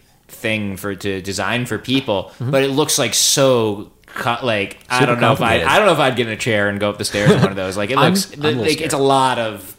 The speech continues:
Speaker 1: moving parts
Speaker 2: Yeah.
Speaker 1: and just, like, it looks like a very cumbersome solution that we currently have.
Speaker 2: Yeah.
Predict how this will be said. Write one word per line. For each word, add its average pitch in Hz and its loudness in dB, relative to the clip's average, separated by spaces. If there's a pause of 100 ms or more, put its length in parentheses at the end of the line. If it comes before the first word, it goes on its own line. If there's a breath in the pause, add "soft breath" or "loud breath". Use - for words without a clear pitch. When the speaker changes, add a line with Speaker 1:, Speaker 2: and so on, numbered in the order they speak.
Speaker 1:
moving 120 -6
parts 113 0
Speaker 2:
Yeah. 131 6
Speaker 1:
and 123 0
just, 104 -6
like, 104 -6 (460 soft breath)
it 131 -4
looks 160 0
like 160 2
a 143 2
very 127 -2
cumbersome 107 -6
solution 92 -6
that 90 -6
we 95 -6
currently 87 -8
have. 80 -10
Speaker 2:
Yeah. 90 -4